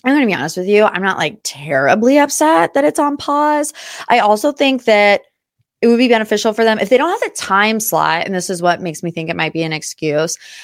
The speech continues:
If they don't have a time slot for it, they could just put it on Peacock, kind of what they did Real Housewives of Miami, um, when they did, like, the Vanderpump Rules watch with Jax and Brittany, you know, that kind of stuff. So there are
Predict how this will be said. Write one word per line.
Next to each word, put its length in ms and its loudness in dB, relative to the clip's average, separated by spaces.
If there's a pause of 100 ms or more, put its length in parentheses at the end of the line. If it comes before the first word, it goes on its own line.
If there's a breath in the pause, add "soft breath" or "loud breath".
If 80 -8
they 80 4
don't 140 2
have 140 0
a 160 0
time 420 -2
slot 400 -2
for 320 2
it, 300 2 (160)
they 120 -2
could 380 0
just 260 0
put 120 2
it 80 4
on 160 2
Peacock, 580 0 (300 loud breath)
kind 200 2
of 100 0
what 160 0
they 120 2
did 420 4
Real 220 2
Housewives 460 0
of 80 -2
Miami, 760 -2 (300 loud breath)
um, 300 2
when 100 -2
they 100 0
did, 220 -2
like, 220 2
the 160 2
Vanderpump 500 -2
Rules 680 2
watch 380 0
with 140 -4
Jax 320 -4
and 140 -6
Brittany, 480 2
you 40 -2
know, 140 2
that 180 0
kind 160 -4
of 80 -2
stuff. 240 0
So 140 0
there 240 2
are 400 2